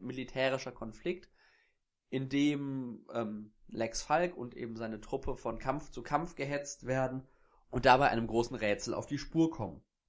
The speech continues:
Im ersten Drittel hat mich Planet sechsundachtzig von, von Dan Abnett echt überzeugt. Es ist gut und spannend erzählt. Er legt eine unglaublich plastische, glaubwürdige Welt an, die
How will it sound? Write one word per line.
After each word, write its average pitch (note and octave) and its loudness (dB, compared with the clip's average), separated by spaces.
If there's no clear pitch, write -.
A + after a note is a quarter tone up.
Im - -4
ersten A#3+ 2
Drittel G#3 6
hat D#3 -4
mich D#3+ -2
Planet D3+ 0
sechsundachtzig - -2
von, A#2+ -2
von A#2+ -8
Dan B2+ -2
Abnett D#3 -4
echt - -10
überzeugt. C#3+ 2
Es C#3 -6
ist C#3 -4
gut F#3 -2
und C#3+ -4
spannend C#3+ -6
erzählt. E3+ 2
Er C3 0
legt D#3+ 2
eine C#3 0
unglaublich D#3+ 2
plastische, F3 -2
glaubwürdige B2+ -2
Welt E3+ 0
an, D3+ -2
die C3+ -6